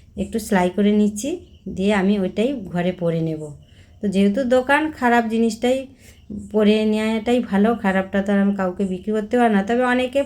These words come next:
ফুটো ফাটা থাকলে দেখে নেয় যে আমি নেব, একটু কম দাম হলে তো নিয়ে নেয় আর কি, এরকম। তো আমি সেলাই করছি নাইটিটা, আর ও কী করছে দেখুন, ওর জামাগুলো অনেক দিন,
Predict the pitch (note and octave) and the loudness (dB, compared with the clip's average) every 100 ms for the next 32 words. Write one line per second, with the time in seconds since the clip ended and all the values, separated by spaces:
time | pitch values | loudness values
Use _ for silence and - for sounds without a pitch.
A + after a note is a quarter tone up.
0 | - A3+ A#3 A3+ A3+ A#3 G#3+ G3+ G#3+ A3+ | -4 -4 -2 -2 -2 -2 -2 0 2 0
1 | G3 F3+ A3 A#3 F#3+ F3 D#3+ - - - | -2 -2 0 4 4 2 -2 -10 -20 -20
2 | - F3+ F#3 F#3 F3+ F3 - - - A#3 | -18 -6 -2 -2 -2 -6 -12 -20 -2 4
3 | B3 G#3 D#3+ D3+ - - _ - - A3+ | 6 6 2 -4 -14 -20 _ -20 -12 -10
4 | - A#3+ A3+ A3 G#3+ G#3 G#3+ G3+ - _ | -6 0 2 2 2 2 0 -6 -16 _
5 | - _ A3+ A3+ G#3+ A3 G3+ G3+ G3 F#3+ | -20 _ -2 -2 -2 -4 -4 -2 2 4
6 | F3+ F3+ A#3+ B3 D#3 - E3 D#3+ G#3 E4+ | 4 2 2 0 -4 -6 -8 -6 -6 -6
7 | F4 - - - - F#3+ F#3 F#3 G#3+ A3+ | -8 -16 -20 -20 -4 0 2 4 4 4
8 | A3 G#3+ A3 G#3+ A3 A#3+ A#3+ - C#4+ D4+ | 2 -2 -2 -2 0 -2 -4 -6 -6 -6
9 | B3 A3+ A#3+ A#3+ A#3+ B3 D#4 E4 A#3+ G3 | -6 -2 0 0 -2 -6 -6 -4 -2 -2
10 | G3+ A3+ A#3 A#3+ A3+ A3 A#3 A#3 A3 C4+ | 0 -2 -2 -4 -4 -4 -2 0 0 -4
11 | F4 - - - - G3+ F#3+ G3 G#3 A3 | -4 -8 -20 -20 -4 0 2 2 2 2
12 | A#3+ A#3+ G#3+ A#3 A3+ F#3+ F#3+ E3+ E3 | 2 4 4 4 2 2 0 0 -4